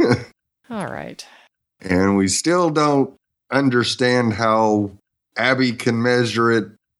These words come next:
Speaker 1: being there a year in the catacombs, but Betsy only seems to think it's only been a few months.
Speaker 2: Yeah, okay, so, so Abby, she thought it was more than a year,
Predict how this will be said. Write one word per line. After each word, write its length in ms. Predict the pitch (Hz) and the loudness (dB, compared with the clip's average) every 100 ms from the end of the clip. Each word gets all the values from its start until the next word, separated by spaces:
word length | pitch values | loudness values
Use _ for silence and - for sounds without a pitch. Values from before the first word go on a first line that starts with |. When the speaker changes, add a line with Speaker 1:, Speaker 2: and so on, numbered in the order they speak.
| _ 135 | _ -4
Speaker 1:
being 300 | 135 127 113 | 0 0 2
there 260 | 120 120 | 2 2
a 60 | 107 | 0
year 420 | 104 127 135 127 | 0 2 2 2
in 100 | 117 | 0
the 60 | 110 | 0
catacombs, 920 | 127 117 113 - 120 117 113 110 101 | 0 0 0 0 0 2 2 0 -2
but 480 | - 110 110 - 98 | -2 -2 -2 -4 -4
Betsy 500 | 120 123 - 120 117 | -2 -2 -2 0 2
only 300 | 113 110 110 | 2 2 0
seems 400 | - 117 113 92 | 2 2 2 -2
to 180 | 110 104 | -2 -2
think 380 | - 123 107 110 | 0 -2 0 -2
it's 180 | 87 | 0
only 240 | 110 110 104 | 0 2 2
been 200 | 107 104 | 2 2
a 80 | 95 | 0
few 220 | 107 101 | 0 0
months. 600 | 98 87 82 - - - _ _ _ - | 2 0 -4 -4 -4 -4 _ _ _ -8
Speaker 2:
Yeah, 400 | 226 208 202 208 | -2 0 0 -2
okay, 280 | 220 202 | -2 -2
so, 460 | 190 208 185 185 - - | -2 -4 -4 -4 -8 -6
so 80 | 185 | -2
Abby, 520 | 220 277 269 262 262 - _ _ - | 2 2 2 -2 -4 -12 _ _ -16
she 280 | - 226 233 | -6 -2 -2
thought 220 | - 220 | 0 0
it 60 | 202 | -2
was 180 | 214 | -2
more 180 | 190 185 | 0 0
than 140 | 190 190 | 0 0
a 40 | |
year, 360 | 175 127 139 | 0 -2 -4